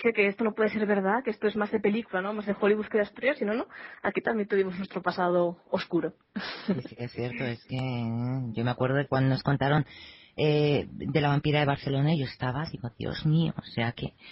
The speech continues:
Speaker 2: la verdad es que sí,
Speaker 1: Mm.
Speaker 2: muy, muy, muy interesante, muy interesante. Yo, a mí me pilla lejos, me pilla en Alicante,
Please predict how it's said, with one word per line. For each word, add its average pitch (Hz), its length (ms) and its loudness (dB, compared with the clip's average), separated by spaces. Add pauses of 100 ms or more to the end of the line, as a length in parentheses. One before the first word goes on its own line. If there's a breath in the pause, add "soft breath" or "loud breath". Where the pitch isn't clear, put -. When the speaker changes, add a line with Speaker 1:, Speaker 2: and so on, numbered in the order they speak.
(520 loud breath)
Speaker 2:
la 117 140 2
verdad 110 160 2
es 120 100 -2
que 143 120 0
sí, 139 140 4
Speaker 1:
Mm. 135 60 8
Speaker 2:
muy, 135 220 6
muy, 131 240 4
muy 131 180 6
interesante, 131 800 4
muy 135 220 4
interesante. 143 520 4
Yo, 156 120 2
a 160 100 2
mí 190 80 8
me 214 80 6
pilla 208 240 4
lejos, 180 420 0
me 156 160 -4
pilla 151 280 -4
en 151 60 -2
Alicante, 165 600 -2